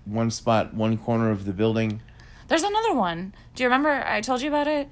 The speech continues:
Speaker 2: It was the Marriott, I believe, hotel.
Speaker 1: The hotel nearby.
Speaker 2: Yes, and it did have substantial damage. It was evacuated right away, but a lot of people got stuck there 'cause they were working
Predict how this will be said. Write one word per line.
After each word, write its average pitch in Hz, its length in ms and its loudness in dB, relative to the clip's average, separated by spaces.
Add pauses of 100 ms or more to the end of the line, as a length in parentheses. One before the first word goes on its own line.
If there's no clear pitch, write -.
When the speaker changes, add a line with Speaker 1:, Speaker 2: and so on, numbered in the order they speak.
(420)
Speaker 2:
It 214 140 -4
was 202 340 0 (280)
the 226 80 -2
Marriott, 233 680 4 (340)
I 170 60 -2
believe, 156 580 -8 (480)
hotel. 165 400 0
Speaker 1:
The 120 140 2
hotel 110 320 2
nearby. 104 420 2 (140)
Speaker 2:
Yes, 175 440 0
and 180 480 0 (520)
it 196 200 2 (640)
did 202 380 -2 (520)
have 165 340 0 (160)
substantial 180 800 -4 (100)
damage. 160 540 -6
It 180 100 -4
was 190 340 2 (140)
evacuated 170 800 0
right 151 140 -2
away, 147 280 -8 (800)
but 180 160 4
a 180 60 2
lot 180 100 4
of 170 80 -2
people 185 420 -4 (280)
got - 200 0
stuck - 300 0
there 160 180 2
'cause 175 140 -8
they 165 140 -2
were 165 160 -6
working 180 720 -4